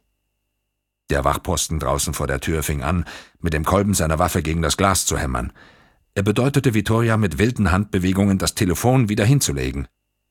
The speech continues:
„Verdammt“, sagte sie und legte auf. Es war der wöchentliche Speiseplan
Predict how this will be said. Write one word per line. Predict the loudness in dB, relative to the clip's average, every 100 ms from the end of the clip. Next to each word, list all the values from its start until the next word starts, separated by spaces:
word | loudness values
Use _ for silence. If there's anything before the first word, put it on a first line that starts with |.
| _ _ _ _ _ _ _ -6
„Verdammt“, | -4 0 -2 -2 -4
sagte | -4 -4 -6
sie | -4
und | -4
legte | -4 -4 -4
auf. | -2 -4 -10 -20 -20 -20 _ _ _ _ _ _ -2
Es | 0
war | 0 0
der | 0
wöchentliche | 0 0 -2 -2 -2
Speiseplan | -2 -2 0 -2 -2 -4 -4 -6